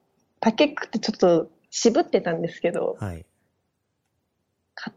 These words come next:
Speaker 1: たらもう、これ逆にコスパいいんじゃない？みたいな。
Speaker 2: はいはいはい。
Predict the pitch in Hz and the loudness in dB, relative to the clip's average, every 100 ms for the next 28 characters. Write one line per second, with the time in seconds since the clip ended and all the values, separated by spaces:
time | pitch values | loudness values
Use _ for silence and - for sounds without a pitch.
0 | _ 233 208 - - - - _ _ _ | _ 2 2 0 -4 -6 -8 _ _ _
1 | _ _ _ _ _ _ _ _ _ _ | _ _ _ _ _ _ _ _ _ _
2 | - 180 185 - 311 311 233 - 262 262 | -4 0 0 2 0 2 -2 0 4 4
3 | 269 226 - 160 170 170 - - _ - | 4 2 0 0 -2 -4 -8 -12 _ -12
4 | 90 76 73 76 | -10 -10 -14 -18